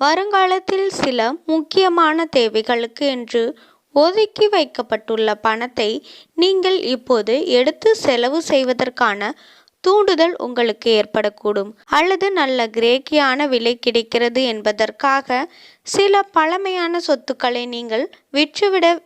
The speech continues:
வேண்டும் என்று எண்ணக்கூடும். இவ்விரு காரியங்களையும் நீங்கள் செய்யக்கூடாது. செய்தால் வருங்காலத்தில் மிகவும் வருத்தப்படக்கூடிய நிகழ்வு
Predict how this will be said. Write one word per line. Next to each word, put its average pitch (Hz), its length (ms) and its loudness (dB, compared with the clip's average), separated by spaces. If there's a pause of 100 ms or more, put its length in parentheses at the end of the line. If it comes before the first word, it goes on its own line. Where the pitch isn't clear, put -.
(140)
வேண்டும் 226 460 0
என்று 220 440 -2
எண்ணக்கூடும். 208 720 -2 (500)
இவ்விரு 330 540 2
காரியங்களையும் 302 920 0
நீங்கள் 254 480 -6
செய்யக்கூடாது. 202 840 -4 (440)
செய்தால் 349 640 0
வருங்காலத்தில் 302 880 -4
மிகவும் 233 480 -10 (100)
வருத்தப்படக்கூடிய 254 1120 -4
நிகழ்வு 302 500 -4